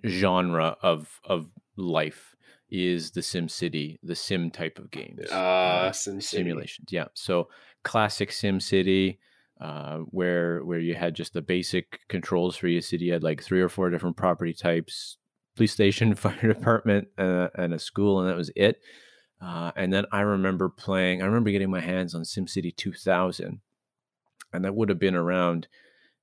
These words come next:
Speaker 1: nineteen ninety-eight, nineteen ninety-nine.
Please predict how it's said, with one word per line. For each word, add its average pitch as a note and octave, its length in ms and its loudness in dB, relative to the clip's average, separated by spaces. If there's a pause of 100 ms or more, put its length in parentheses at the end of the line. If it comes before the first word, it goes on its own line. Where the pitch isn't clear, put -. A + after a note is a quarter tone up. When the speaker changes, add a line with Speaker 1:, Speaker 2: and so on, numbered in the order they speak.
(100)
Speaker 1:
nineteen F2+ 680 -2
ninety-eight, F2 560 0
nineteen E2+ 320 -6
ninety-nine. D#2 680 -6